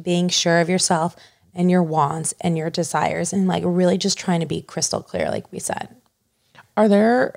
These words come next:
Speaker 2: I know, like, I've been trying to think about the ways that I've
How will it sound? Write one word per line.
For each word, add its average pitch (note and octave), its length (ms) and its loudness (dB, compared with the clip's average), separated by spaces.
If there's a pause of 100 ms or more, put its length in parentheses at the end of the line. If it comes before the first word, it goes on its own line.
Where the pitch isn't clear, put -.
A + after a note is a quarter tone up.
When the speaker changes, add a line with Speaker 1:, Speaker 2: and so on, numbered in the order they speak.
(100)
Speaker 2:
I G3+ 160 4
know, A#3 380 4
like, G3+ 360 2 (800)
I've - 160 -6
been G#3 80 4
trying G3+ 220 4
to G#3 60 4
think G3+ 180 2
about G3 220 4
the F#3+ 100 4
ways F3+ 380 4
that E3+ 120 2
I've - 420 -2